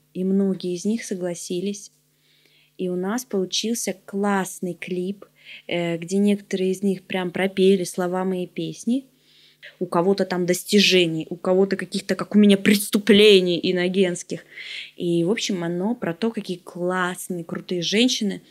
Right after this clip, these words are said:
живут у нас в стране, какие они смелые,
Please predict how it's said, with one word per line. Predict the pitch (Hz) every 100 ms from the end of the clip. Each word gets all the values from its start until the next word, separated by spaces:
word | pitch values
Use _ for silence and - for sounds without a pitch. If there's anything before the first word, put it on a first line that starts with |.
| _ - - - -
живут | 170 185 175 190 185
у |
нас | 180 170 -
в |
стране, | - - 165 165 185 262 190
какие | 170 196 180
они | 175 170
смелые, | - 196 190 247 294 262 190 175